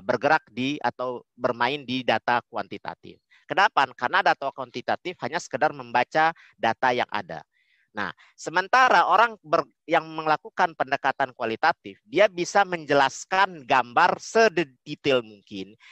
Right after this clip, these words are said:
dia bisa memberikan interpretasi yang sangat luar biasa terhadap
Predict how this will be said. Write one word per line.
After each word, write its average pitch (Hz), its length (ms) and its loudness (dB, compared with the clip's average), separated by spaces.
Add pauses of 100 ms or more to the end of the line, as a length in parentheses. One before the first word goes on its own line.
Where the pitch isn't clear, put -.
dia 160 240 2
bisa 147 320 -4
memberikan 147 640 0 (800)
interpretasi 170 960 -2
yang 175 160 0
sangat 143 320 -2
luar 127 240 -6
biasa 139 400 0
terhadap 113 480 -2